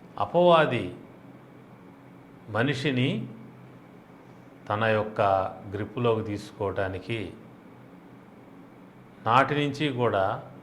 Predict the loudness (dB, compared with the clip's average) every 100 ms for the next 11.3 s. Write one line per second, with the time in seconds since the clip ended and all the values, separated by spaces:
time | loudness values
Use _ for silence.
0 | -20 -20 -20 -12 -4 -2 -2 -4 -2 -2
1 | -2 -4 -4 -4 -6 -8 -10 -10 -10 -10
2 | -12 -14 -18 -20 -20 -20 -4 0 4 6
3 | 8 8 8 4 2 2 4 4 0 -6
4 | -18 -20 -20 -20 -20 -20 -20 -16 -4 -2
5 | 0 2 4 4 4 -6 -10 -18 -20 -20
6 | -20 -20 -20 -20 -20 -2 2 4 4 4
7 | 6 6 6 2 2 -2 -4 -8 -12 -14
8 | -20 -20 -20 -20 -20 -20 -20 -20 -20 -20
9 | -20 -20 -20 -6 0 4 8 8 8 6
10 | 2 2 2 2 4 6 6 4 -2 -4
11 | -4 -6